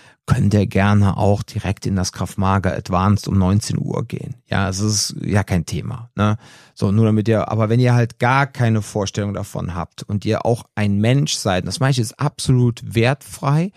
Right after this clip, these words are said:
und auch in keinster Weise despektierlich, irgendwie negativ, aber ihr sagt, "Pass mal auf,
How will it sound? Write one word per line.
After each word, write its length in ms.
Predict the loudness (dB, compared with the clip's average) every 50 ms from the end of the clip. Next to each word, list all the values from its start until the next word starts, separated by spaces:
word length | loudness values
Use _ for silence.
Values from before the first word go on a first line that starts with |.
| -16 -20 -20 -20 -20 _ _
und 200 | 0 0 0 2
auch 160 | 0 -4 -2
in 100 | -4 -4
keinster 460 | 0 2 2 2 2 0 0 -2 0 0
Weise 240 | 2 2 0 0
despektierlich, 920 | 0 -2 -2 -2 0 -2 -2 -2 -2 -2 0 2 2 2 2 -2 -2 0
irgendwie 360 | 2 2 2 2 2 2 2 4
negativ, 680 | 4 4 2 2 0 -4 -4 -8 -8 -8 -8 -8 -6
aber 160 | -4 -4 -2
ihr 180 | 0 0 0 0
sagt, 220 | 0 -2 -4 -4
"Pass 160 | -6 -10 -6 -4
mal 120 | -2 0
auf, 280 | 0 0 0 0 -2